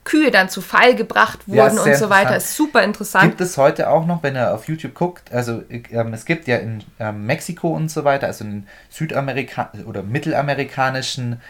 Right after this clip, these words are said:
Speaker 2: Ländern gibt es immer noch eine bestimmte Art von Sport oder beziehungsweise da wird das, glaub ich, auch noch so betrieben. Ähm, gibt's, hat man vielleicht irgendwo mal gesehen,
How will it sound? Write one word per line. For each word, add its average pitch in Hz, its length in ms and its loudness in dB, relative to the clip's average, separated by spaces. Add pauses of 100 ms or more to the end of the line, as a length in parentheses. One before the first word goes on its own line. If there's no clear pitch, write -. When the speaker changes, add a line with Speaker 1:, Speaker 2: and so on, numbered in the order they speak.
(120)
Speaker 2:
Ländern 143 440 0
gibt 143 260 -8
es - 240 -12 (120)
immer 151 220 -2
noch 147 300 2
eine 110 300 -6
bestimmte 139 520 -2
Art 110 200 0
von 98 260 -8
Sport 147 560 4
oder 117 140 -4
beziehungsweise 120 420 -6
da 107 100 -2
wird 120 140 -6
das, 117 80 -10
glaub 107 200 -2
ich, 104 100 -12
auch 110 80 -4
noch 104 100 -6
so 135 180 -4
betrieben. 160 520 -4 (400)
Ähm, 113 460 0 (100)
gibt's, - 580 -8
hat 123 140 -2
man 131 100 -4
vielleicht 123 280 0
irgendwo 143 220 -6
mal 123 140 0
gesehen, 131 300 -6